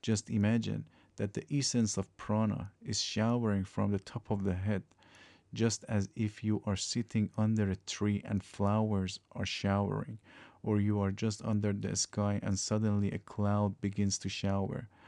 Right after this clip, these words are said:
or you are just sitting in the morning and the sun rises and rays begin to shower. Imagine, and immediately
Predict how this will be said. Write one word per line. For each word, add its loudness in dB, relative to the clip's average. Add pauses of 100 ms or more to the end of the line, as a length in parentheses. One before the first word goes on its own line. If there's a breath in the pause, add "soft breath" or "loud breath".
(260 loud breath)
or 2
you 4
are 2
just 0
sitting 0
in 2
the 2
morning 4 (120)
and 0
the -4
sun 2
rises 0 (140)
and 0
rays 2
begin 0
to -4
shower. -2 (480 loud breath)
Imagine, 2 (240)
and -2
immediately 0